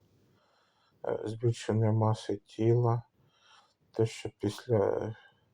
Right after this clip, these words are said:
препаратів, е, збільшується апетит. Е,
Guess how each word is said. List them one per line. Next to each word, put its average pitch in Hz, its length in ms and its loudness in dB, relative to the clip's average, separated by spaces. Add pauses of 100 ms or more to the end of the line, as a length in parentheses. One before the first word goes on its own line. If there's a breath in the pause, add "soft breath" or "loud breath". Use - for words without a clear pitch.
(960 soft breath)
препаратів, 113 880 2
е, 104 100 -12 (1500 soft breath)
збільшується 104 1300 0 (580 soft breath)
апетит. - 880 -2 (1160 soft breath)
Е, 113 220 -4